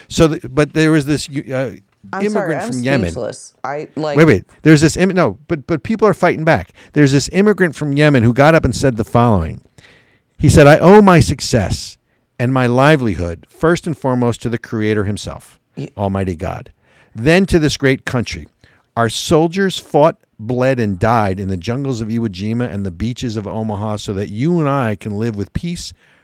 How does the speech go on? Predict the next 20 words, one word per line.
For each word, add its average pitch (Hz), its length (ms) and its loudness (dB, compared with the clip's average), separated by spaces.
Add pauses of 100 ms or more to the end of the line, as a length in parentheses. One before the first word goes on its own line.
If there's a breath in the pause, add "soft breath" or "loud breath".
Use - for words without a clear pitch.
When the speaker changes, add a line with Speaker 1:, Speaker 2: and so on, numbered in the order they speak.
(200)
Speaker 1:
prosperity, 101 800 -2 (300)
and 113 140 -6
freedom. 95 480 -6 (560 soft breath)
Those 147 440 2
soldiers 120 540 -2
fought 131 380 -2
under 110 220 -6
the 101 140 -6
American 107 460 -4
flag 95 600 -10
and 92 180 -8
no 98 220 -2
other. - 460 -10 (680 soft breath)
It 117 140 -4
is 110 140 -4
shameful 180 580 -4
and 156 80 -4
embarrassing 113 680 -4
to 104 60 -6
have 98 180 -6